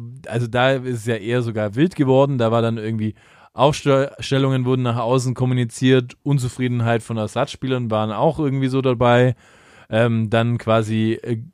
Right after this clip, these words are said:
dass Kovac sich auch intern beschwert hat, dass das Aufwärmen von manchen Spielern einfach nicht gut war, das kam nach öffentlich und quasi, was auch öffentlich wurde, war quasi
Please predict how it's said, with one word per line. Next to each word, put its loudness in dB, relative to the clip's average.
dass -4
Kovac 0
sich -2
auch 2
intern 0
beschwert 2
hat, -2
dass -4
das -16
Aufwärmen 2
von -2
manchen 0
Spielern -2
einfach -4
nicht -2
gut -4
war, 4
das -20
kam 0
nach 0
öffentlich -2
und 2
quasi, 2
was 0
auch 2
öffentlich 0
wurde, 4
war 2
quasi -2